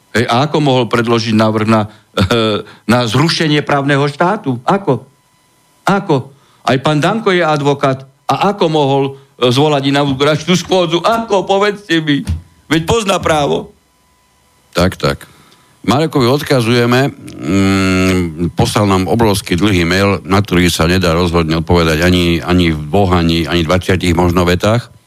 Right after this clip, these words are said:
Speaker 2: pokúsime sa ho spracovať tak, že by sme ho do niektorého z ďalších vysielaní dali ako jednu možnú náplň, lebo je, je ten mail je zaujímavý, ale žiaľ, tá otázka je veľmi rozsiahla. Takže ideme na ďalší. Ehm, tuto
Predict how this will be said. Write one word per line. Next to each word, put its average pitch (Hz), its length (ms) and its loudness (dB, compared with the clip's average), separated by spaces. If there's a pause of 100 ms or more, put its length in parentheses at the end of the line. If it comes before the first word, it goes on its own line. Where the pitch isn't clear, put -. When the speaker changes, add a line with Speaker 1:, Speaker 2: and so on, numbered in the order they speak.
(460)
Speaker 2:
pokúsime 107 480 0
sa 92 160 -2
ho 90 80 0
spracovať 95 560 0
tak, 98 160 2
že 90 160 0
by 87 160 0
sme 90 160 2
ho 87 160 2
do 85 160 2
niektorého 85 480 2
z 80 160 0
ďalších 98 320 0
vysielaní 85 640 0
dali 82 240 0
ako 76 480 0
jednu 85 240 0
možnú 82 320 0
náplň, 90 480 0
lebo 90 160 0
je, 95 320 -2
je 82 160 -8
ten 80 80 0
mail 82 240 2
je 76 80 0
zaujímavý, 90 640 0 (320)
ale 80 240 0
žiaľ, 87 320 0
tá 78 160 0
otázka 80 480 0
je 76 240 0
veľmi 82 240 0
rozsiahla. 98 640 0 (800)
Takže 98 320 0
ideme 95 320 0
na 80 160 0
ďalší. 123 640 0
Ehm, 85 880 -2 (800)
tuto 147 260 0